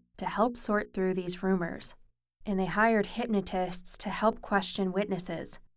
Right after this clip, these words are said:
hoping that something may have been imprinted on their subconscious. They also petitioned help from the F B I,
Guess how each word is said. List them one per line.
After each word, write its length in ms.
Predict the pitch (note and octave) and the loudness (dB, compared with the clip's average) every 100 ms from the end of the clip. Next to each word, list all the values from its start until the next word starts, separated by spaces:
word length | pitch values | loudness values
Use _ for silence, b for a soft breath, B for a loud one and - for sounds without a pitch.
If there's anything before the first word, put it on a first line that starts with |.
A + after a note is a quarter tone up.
| - | -18
hoping 500 | - A3 A#3+ A#3 A3+ | -2 0 2 2 4
that 200 | G#3+ - | 2 0
something 640 | - G#3 A3 A#3 A3+ G3 | 0 2 2 2 4 4
may 240 | F#3 G3+ G#3+ | 6 4 4
have 160 | F#3+ | 2
been 160 | F#3 F#3 | 2 2
imprinted 580 | F#3 F3+ G3 G3 F#3+ F3+ | 0 0 2 2 2 0
on 140 | F3 | 0
their 100 | E3+ | -2
subconscious. 880 | - F3+ F3+ F#3+ F#3+ F#3 D#3+ - - - _ _ _ _ - | -2 -6 0 2 2 0 -6 -8 -12 -16 _ _ _ _ 0
They 200 | A#3 A#3 | 4 6
also 360 | C4+ D4+ E4+ | 6 8 8
petitioned 600 | D#4 A#3+ A3 G#3 A3+ G#3 | 8 4 2 2 4 2
help 320 | F#3 F#3+ F#3+ | 4 4 4
from 200 | - G#3 | 4 4
the 140 | G3 F#3 | 4 4
F 260 | F#3 F#3 - | 2 0 0
B 160 | F3+ | 2
I, 400 | F3 F#3 F3 - | 2 2 2 -2